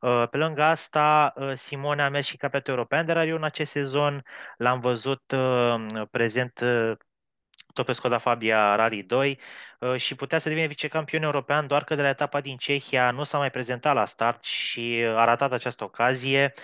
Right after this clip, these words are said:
Uh, a terminat pe patru în acest, de fapt pe cinci, cer scuze, pe acest, uh, sezon și, uh, sperăm că poate la anul va reveni alături de Sergiu în, uh, campionatul european de raliuri.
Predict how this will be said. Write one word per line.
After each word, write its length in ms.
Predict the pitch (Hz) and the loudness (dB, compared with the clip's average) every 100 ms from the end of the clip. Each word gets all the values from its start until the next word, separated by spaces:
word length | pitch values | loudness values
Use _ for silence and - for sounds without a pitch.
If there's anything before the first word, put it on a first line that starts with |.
| - - - - - | -20 -20 -20 -16 -4
Uh, 160 | 117 | 0
a 80 | 120 | 0
terminat 260 | 123 143 160 | 0 -4 -2
pe 100 | 131 | -4
patru 440 | - 156 120 104 | 2 2 2 -8
în 80 | 104 | -10
acest, 400 | 104 - 117 - | -10 -8 -12 -8
de 80 | 123 | -2
fapt 180 | - 143 | 0 0
pe 60 | |
cinci, 260 | 131 139 117 | -2 -2 -2
cer 100 | 117 | -4
scuze, 280 | - 117 107 | -2 -4 -2
pe 100 | 110 | -4
acest, 420 | - 117 - - | -4 -6 -6 -4
uh, 240 | 110 104 98 | 0 2 0
sezon 540 | - 98 104 127 139 | 0 -2 2 0 0
și, 720 | - - - - - 127 131 | -4 -2 0 0 0 0 2
uh, 380 | 131 127 123 123 - - - - - | 4 4 4 2 -2 -20 -20 -20 -12
sperăm 400 | 117 - 143 151 | -10 -2 0 2
că 100 | 160 | 0
poate 240 | 160 151 | -2 0
la 80 | 151 | 0
anul 160 | 156 151 | 0 0
va 120 | 147 | 0
reveni 320 | 143 139 143 | 0 -2 -2
alături 260 | 120 123 113 | -2 -4 -6
de 60 | |
Sergiu 520 | 113 - 120 110 120 113 | -4 -2 -2 -2 -2 -2
în, 180 | 110 | 0
uh, 480 | 107 107 104 101 98 | -2 -2 0 -2 -4
campionatul 420 | - 113 123 120 | -4 0 0 0
european 260 | 107 110 110 | -4 -2 -2
de 80 | 104 | 0
raliuri. 460 | 95 104 135 135 | 0 0 -4 -4